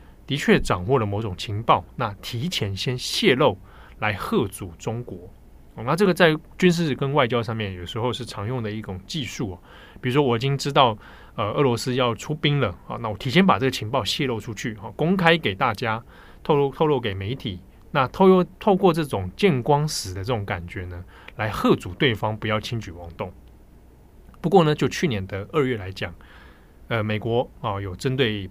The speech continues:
普丁的这个军队动员哦，那的确也有发表了，先，先前就先发出警告，但并没有阻止普丁的出兵。好，那另外关于说布林肯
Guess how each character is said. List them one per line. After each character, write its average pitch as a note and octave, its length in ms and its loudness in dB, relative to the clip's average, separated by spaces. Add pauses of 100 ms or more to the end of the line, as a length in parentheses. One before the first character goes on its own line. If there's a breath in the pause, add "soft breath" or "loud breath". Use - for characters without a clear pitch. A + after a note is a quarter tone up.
普 B2 180 0
丁 E3 140 4
的 D3 100 4
这 D3 200 0
个 A2+ 440 0 (540)
军 E3+ 200 4
队 D#3+ 160 6
动 B2+ 280 2
员 F2+ 180 -4
哦， F2 160 -10
那 A2 140 -2
的 B2 120 -6
确 C#3+ 160 4
也 A2+ 200 0
有 A#2+ 120 2
发 A#2+ 220 0
表 G2+ 160 -4
了， F2+ 60 -10
先， A#2 260 -6
先 D3 240 -4
前 G#2 140 -6
就 A#2 100 -6
先 A2+ 240 -4
发 A2+ 160 -2
出 G#2+ 100 -8
警 F#2+ 280 -10
告， G#2 260 2 (100)
但 C3 220 2 (400 loud breath)
并 E3+ 160 2
没 B2+ 60 2
有 A2+ 100 0
阻 G#2 220 -8
止 E2+ 480 -12
普 G#2 160 -10
丁 A#2 320 -4
的 F#2 160 -6
出 B2+ 220 -10
兵。 D3+ 280 -2 (2750 soft breath)
好， E3 180 4
那 G#3+ 100 6
另 B3 140 4
外 A3+ 80 10
关 G#3+ 180 6
于 D3 80 2
说 E3 140 2
布 G3 140 0
林 F3 160 4
肯 A#2+ 220 0